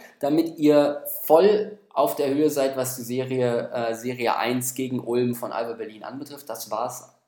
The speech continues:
aus dieser Woche. Ähm, wir hoffen, in der nächsten Woche wieder da zu sein. Mal sehen, ob wir das dann wieder im Tandem machen. Das ist natürlich auch immer ein bisschen von der Zeit abhängig. Ich danke dir auf jeden Fall, dass du Zeit hattest, äh, in die Sendung zu kommen.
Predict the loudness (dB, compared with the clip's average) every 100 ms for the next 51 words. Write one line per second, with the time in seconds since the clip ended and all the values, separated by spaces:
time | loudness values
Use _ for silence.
0 | _ _ -20 -14 -4 2 4 4 2 -4
1 | -12 -20 _ _ -4 -2 -2 2 2 4
2 | 2 0 -6 -12 _ _ _ _ _ _
3 | _ _ _ -10 -8 -6 -8 -6 -6 -6
4 | -8 -6 -4 -4 -4 -6 -6 -4 -4 -6
5 | -6 -8 -6 -8 -6 -8 -6 -2 0 2
6 | 0 0 0 0 -2 -6 -8 -8 -6 -4
7 | -4 -6 -8 -12 -12 -12 -10 -8 -6 -6
8 | -8 -8 -10 -6 -4 -2 0 0 0 -4
9 | -4 -8 -8 -10 -8 -6 -6 -10 -14 -18
10 | -20 -20 -20 _ -2 0 0 -4 -14 -20
11 | _ _ -2 0 0 0 -2 -6 -4 -4
12 | 0 0 0 -4 -8 -8 -10